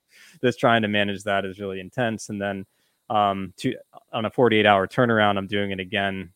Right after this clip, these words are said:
where I'm all of a sudden like, "Oh, town hall." And it, and the reason why I'm doing it, or did it,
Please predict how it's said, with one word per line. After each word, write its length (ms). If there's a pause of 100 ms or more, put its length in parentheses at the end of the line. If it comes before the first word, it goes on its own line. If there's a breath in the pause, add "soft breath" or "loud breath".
(120)
where 180
I'm 160
all 80
of 80
a 20
sudden 340
like, 220
"Oh, 120 (280)
town 220
hall." 160
And 120
it, 120 (920)
and 120
the 60
reason 260
why 180
I'm 100
doing 260
it, 180
or 120
did 220
it, 140